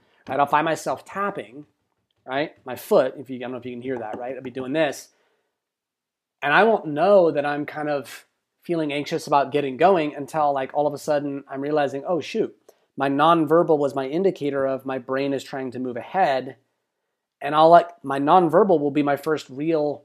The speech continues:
self-awareness indication of that. So that's, this is where believing in myself and, and, and,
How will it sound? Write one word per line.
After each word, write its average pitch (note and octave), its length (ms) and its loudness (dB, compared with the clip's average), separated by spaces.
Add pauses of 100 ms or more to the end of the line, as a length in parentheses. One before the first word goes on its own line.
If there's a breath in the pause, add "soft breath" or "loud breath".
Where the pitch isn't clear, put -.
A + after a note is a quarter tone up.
(160)
self-awareness C#3+ 640 -6
indication C#3+ 500 -6
of B2 80 -18
that. - 200 -20 (720)
So D#3+ 280 2
that's, D#3+ 420 0
this G3+ 260 0
is B3 120 -4
where F#3 100 4
believing D#3+ 460 0
in D3+ 80 -2
myself C#3 520 -6
and, C3+ 220 -12
and, C3+ 260 -12
and, C3+ 360 -14